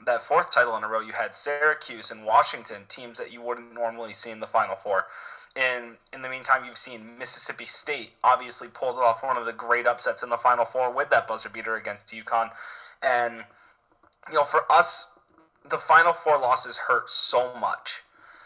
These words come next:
but it's also because everyone else is, like, is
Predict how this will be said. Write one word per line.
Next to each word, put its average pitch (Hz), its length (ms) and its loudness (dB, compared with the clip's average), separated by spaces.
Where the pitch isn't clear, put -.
but 117 340 4
it's - 180 0
also 147 460 4
because 127 720 0
everyone 160 460 4
else 135 380 4
is, 131 320 -4
like, 127 200 -6
is 135 180 -2